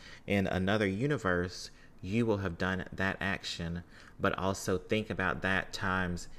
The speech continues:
any other possible action that you could take. So I do think it's, this is cool. Whenever I'm doing my meditations and stuff like that, I do like to imagine myself as zapping into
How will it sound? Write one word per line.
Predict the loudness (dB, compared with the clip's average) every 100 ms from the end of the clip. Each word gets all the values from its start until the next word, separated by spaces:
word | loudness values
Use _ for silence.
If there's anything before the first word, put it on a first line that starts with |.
| -14 -16 -16 -8 4
any | 4 6
other | 4 4 4
possible | 6 4 4 0 0 0
action | -2 -2 -4 -4
that | -4
you | -6 -8
could | -10 -8
take. | -4 -2 -2 -4 -14 -16 -16 -16 -18 -10
So | 6 10 10 10 10
I | 10
do | 8
think | 6 6 6
it's, | 4
this | 4 0
is | 0 -4
cool. | 8 10
Whenever | 10 8 6
I'm | 4
doing | 4 4 6
my | 8 6
meditations | 4 2 4 4 4 2 2 0 2
and | 0
stuff | 4 4 6
like | 2 4
that, | 4 6 6 8
I | 8
do | 8 2 4 4 2 0 -10 -16 2
like | 6 6 4
to | 2
imagine | 2 4 4 4 2
myself | 2 0 2 4 4 4 0 -14 -18 -18 6
as | 10 10 8 6 2 -2 -10 -16 -20 -20 -20 -20 -20 -20 -20 -20 -20 -12 -2
zapping | 6 6 6 2 -2 -2
into | -2 0 0 -4 -2 0 2 0